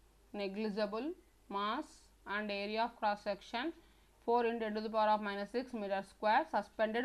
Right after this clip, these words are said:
vertically from one end has a length of zero point five meters at hundred degree centigrade. The rod is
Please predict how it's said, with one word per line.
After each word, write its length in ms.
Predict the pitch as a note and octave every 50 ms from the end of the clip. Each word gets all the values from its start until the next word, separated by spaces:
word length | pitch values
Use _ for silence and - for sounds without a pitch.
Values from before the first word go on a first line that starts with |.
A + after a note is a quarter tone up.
| C4
vertically 680 | G#3 F#3 F#3+ F#3+ G3+ F#3 - G3+ G3+ G#3+ A3+ C4+ E4 F#4 F4+ -
from 320 | - A3 G#3+ G#3+ A3 G#3+
one 240 | G3 F#3+ F#3 G3+ - - - -
end 320 | F#3+ F#3 G3 A3+ D#4 F#4 - - - - - _ _ _ _ _ _ -
has 280 | A3 G3 G3 G3+ G#3+ A3
a 120 | A3 G#3+ G#3+ G#3
length 260 | G3+ G#3 G#3+ G#3+ A3
of 240 | A3 G#3 G#3+ C4+ F4 - - _ _ _ _ _ _ _ - F3
zero 340 | F3 G3+ G3+ G3+ A3 A3 A3 G#3+
point 300 | A3+ G#3 G#3+ G#3+ A3 G#3+ -
five 200 | A3+ A3 A3 A3
meters 480 | G#3 G3 G3 F#3+ - G#3+ A3+ C#4 D4 - - - - - - _ _ -
at 180 | - G#3+ B3 B3+ - E4 F4 F#4+ - - _ _ _ _ _ _ _ - -
hundred 200 | G#3 G3+ G#3 G#3
degree 240 | G#3 G3 G#3 B3 C4
centigrade. 580 | C#4 A#3+ F#3 F#3 F#3 F#3 F#3+ F#3 F#3 F#3 F3 F3+ - - - _ _ _ _ _ _ _ _ _ _ _ _ _ _ - F3
The 160 | G#3+ G#3 G3+ G3
rod 320 | G3 G3 G3+ G#3+ A3 G#3+ G#3+
is 240 | A3 A3+ C#4 D#4